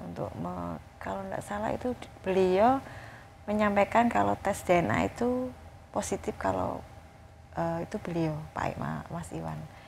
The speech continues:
Dan kemudian saya menyampaikan, "Pak, apakah diizinkan bila anjing saya ikut mencari?"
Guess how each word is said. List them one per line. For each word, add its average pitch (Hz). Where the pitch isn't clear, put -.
Dan 170
kemudian 208
saya 208
menyampaikan, 220
"Pak, -
apakah 208
diizinkan 185
bila 180
anjing 190
saya 190
ikut -
mencari?" 190